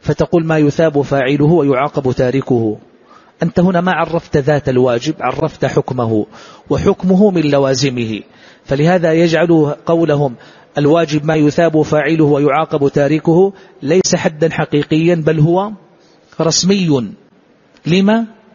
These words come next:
لأنه ما تعرض لذات المحدود، بل تعرض لحكمه، وحكمه من لوازمه المختصة به. واضح؟ فإذا الحد يكون رسميا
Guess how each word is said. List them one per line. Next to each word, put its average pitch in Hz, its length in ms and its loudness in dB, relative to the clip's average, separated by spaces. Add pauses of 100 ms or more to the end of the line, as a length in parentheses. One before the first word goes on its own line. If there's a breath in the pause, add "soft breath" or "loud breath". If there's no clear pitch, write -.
(220 soft breath)
لأنه 190 340 2
ما 208 140 0
تعرض 185 720 0 (1600)
لذات 170 400 2
المحدود، 170 540 0
بل 175 120 0
تعرض 196 640 -2 (880 loud breath)
لحكمه، 170 760 -2
وحكمه 214 580 0
من 196 200 0
لوازمه 175 500 2
المختصة 156 600 -2
به. 117 340 -2 (160)
واضح؟ 180 360 0 (520 loud breath)
فإذا 156 340 -2
الحد 175 360 -2
يكون 180 400 2
رسميا 214 800 2